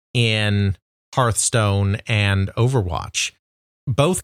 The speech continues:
games kind of revolved around, "Okay, what do we do now?" I mean, obviously, they're still doing the sequels. They did Diablo three,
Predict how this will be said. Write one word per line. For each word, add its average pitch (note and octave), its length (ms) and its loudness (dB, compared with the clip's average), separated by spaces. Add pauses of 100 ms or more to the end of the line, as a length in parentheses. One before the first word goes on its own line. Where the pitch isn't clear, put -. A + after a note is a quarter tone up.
games A2+ 520 2
kind C3 300 0
of A#2 80 0
revolved A#2 380 0
around, A2 400 0 (160)
"Okay, A2 540 0 (100)
what B2 360 0 (120)
do B2+ 100 2
we A#2 160 4
do G#2+ 600 4 (160)
now?" F#2 480 -2 (400)
I C3+ 80 2
mean, B2+ 160 2
obviously, C#3+ 340 0
they're A#2+ 140 2
still B2+ 200 0
doing A#2+ 200 2
the A#2 80 2
sequels. F#2 400 -4
They G2+ 80 2
did G2 160 0
Diablo G#2+ 340 2
three, G#2 400 2